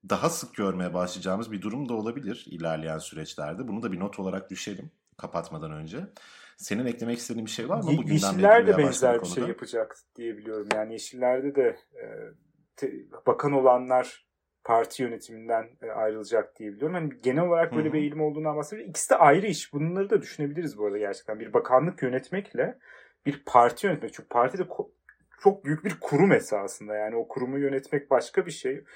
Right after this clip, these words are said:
Speaker 2: Kendi bütçesi olan, kendi personeli olan vesaire ve bir yandan siyasal hedefleri olan. Belki hani bir bakanlık,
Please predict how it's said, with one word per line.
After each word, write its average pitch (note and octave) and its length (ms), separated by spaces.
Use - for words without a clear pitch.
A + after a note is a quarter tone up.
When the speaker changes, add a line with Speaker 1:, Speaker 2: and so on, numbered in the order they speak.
Speaker 2:
Kendi B2+ 360
bütçesi - 360
olan, A#2+ 240
kendi A#2+ 360
personeli B2 580
olan B2 300
vesaire A#2 500
ve B2 120
bir B2 40
yandan B2+ 280
siyasal B2 520
hedefleri B2 420
olan. A#2+ 280
Belki B2 260
hani D3 120
bir C3+ 120
bakanlık, D3 640